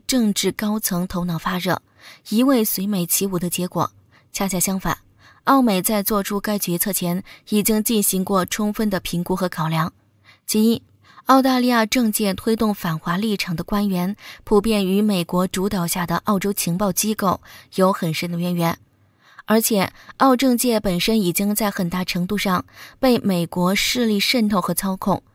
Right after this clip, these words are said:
因此，虽然澳洲执行对华强硬政策早于其他美国盟友，但这有可能并非澳政府的自主选择，而是澳美双方的联动。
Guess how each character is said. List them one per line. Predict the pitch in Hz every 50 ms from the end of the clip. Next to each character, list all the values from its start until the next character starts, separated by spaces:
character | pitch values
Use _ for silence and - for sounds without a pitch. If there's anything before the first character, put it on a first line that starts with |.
| _ _ - - - - - -
因 | 240 233 226
此， | - 208 160 - - _ _ - - - - -
虽 | - - 277 269
然 | 247 226 233
澳 | - - - 269 247 233
洲 | 233 247 247
执 | 233 - 202 208 220
行 | 220 - 202 202 208
对 | - 233 208
华 | - - 180 180
强 | - - - 175 180 202
硬 | 220 208 202
政 | - 214 190
策 | 175 - 190 175 170 - - - - - -
早 | - - 190 180
于 | 185 185 190
其 | - - - 196
他 | 190 208 226 220
美 | 208 190 170
国 | 156 - 170
盟 | 170 165 170 196
友， | 196 165 - - _ _ _ _ _ - - - -
但 | - 285 277 262
这 | 247 - 269 240
有 | 208 214 233
可 | 254 - - 202
能 | 185 185 190 208 220
并 | 262 262 226
非 | 208 - 226 226
澳 | - 247 262 226
政 | 226 - 254 226 220
府 | - - - 175
的 | - 175 175 180
自 | - - 220 185
主 | - 185
选 | 180 - - 160 151
择， | 151 - 160 165 - - _ _ _ _ _ - - - - -
而 | - 202 208 233
是 | 233 - - 233 220 - -
澳 | 254 254
美 | 226 190 175
双 | 180 - 220 214 214
方 | - 226 214
的 | 196 175
联 | 170 170 175 190
动。 | 214 202 180 -